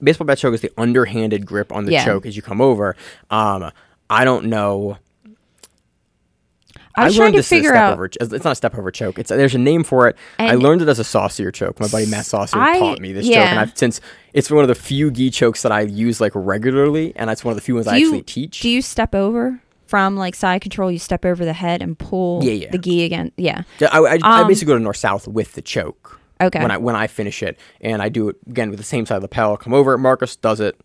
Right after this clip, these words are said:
Speaker 2: Okay.
Speaker 1: We're talking about essentially, well, Marcus Torregrosa takes him down, uh, passes, gets to, like, a mount. He starts pulling out and going
Speaker 2: Yeah.
Speaker 1: almost baby arm
Speaker 2: Yeah.
Speaker 1: with the gi. If you don't know what baby
Speaker 2: Baby
Speaker 1: arm,
Speaker 2: arm.
Speaker 1: you don't,
Speaker 2: That,
Speaker 1: what
Speaker 2: that
Speaker 1: do you,
Speaker 2: makes some
Speaker 1: what do
Speaker 2: good
Speaker 1: you call it?
Speaker 2: explanation. I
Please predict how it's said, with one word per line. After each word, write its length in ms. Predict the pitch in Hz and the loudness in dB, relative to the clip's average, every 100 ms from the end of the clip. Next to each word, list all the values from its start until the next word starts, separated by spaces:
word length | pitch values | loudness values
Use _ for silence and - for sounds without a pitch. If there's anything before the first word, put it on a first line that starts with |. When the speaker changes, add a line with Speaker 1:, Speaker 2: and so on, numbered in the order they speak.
| _ | _
Speaker 2:
Okay. 340 | 156 151 - 180 - _ _ _ _ | -6 -6 -8 -12 -18 _ _ _ _
Speaker 1:
We're 120 | 180 | 0
talking 240 | 170 156 139 | 2 4 4
about 180 | 123 | 2
essentially, 460 | 113 127 117 107 101 | 0 -2 -4 -6 -6
well, 160 | 143 151 | -2 -2
Marcus 320 | 143 170 160 | 2 2 2
Torregrosa 500 | - 123 113 113 110 | 2 2 2 0 -2
takes 220 | - 113 | -6 -8
him 60 | 113 | 0
down, 260 | 147 139 139 - - - | 2 2 -2 -12 -20 -4
uh, 240 | 107 95 | -2 -2
passes, 540 | - 127 117 127 110 | 0 0 0 -2 -4
gets 260 | - 113 - | -2 -4 -4
to, 540 | - 113 104 101 98 - _ | -8 -4 -4 -4 -6 -10 _
like, 200 | 101 98 - | -8 -8 -6
a 40 | |
mount. 340 | 117 127 127 - _ _ | -2 0 -2 -6 _ _
He 140 | - | -8
starts 260 | 117 131 113 | -4 0 -2
pulling 420 | - - 147 143 | -4 0 0 2
out 280 | 127 127 - | 2 0 -2
and 140 | 120 117 | -4 -2
going 180 | 113 | 0
Speaker 2:
Yeah. 140 | 156 131 | -2 0
Speaker 1:
almost 340 | 131 143 - | 0 0 -2
baby 300 | 110 110 127 | -4 -4 -2
arm 280 | 113 151 160 - - | 0 -2 -4 -12 -2
Speaker 2:
Yeah. 200 | 170 123 | 0 0
Speaker 1:
with 180 | 127 | -2
the 260 | - 113 107 | -4 -4 -4
gi. 280 | 101 117 123 | -4 -2 -2
If 100 | 120 | -2
you 60 | 117 | -2
don't 80 | |
know 80 | 123 | 0
what 120 | 113 | 0
baby 260 | 107 123 226 | 2 4 6
Speaker 2:
Baby 180 | 208 220 | 6 6
Speaker 1:
arm, 280 | 208 202 214 | 4 2 -2
Speaker 2:
arm. 60 | - | 0
Speaker 1:
you 80 | 277 | 4
don't, 80 | |
Speaker 2:
That, 140 | - - | 4 4
Speaker 1:
what 80 | - | 4
Speaker 2:
that 80 | 262 | 6
Speaker 1:
do 60 | |
you, 60 | 294 | 4
Speaker 2:
makes 120 | 294 | 4
some 160 | 320 262 | 2 4
Speaker 1:
what 80 | |
do 60 | 254 | 6
Speaker 2:
good 80 | 254 | 6
Speaker 1:
you 80 | 240 | 6
call 120 | 135 | 6
it? 60 | 254 | 4
Speaker 2:
explanation. 420 | 240 233 - 180 - - - _ _ _ _ | 4 2 0 -8 -12 -20 -20 _ _ _ _
I 80 | 202 | -20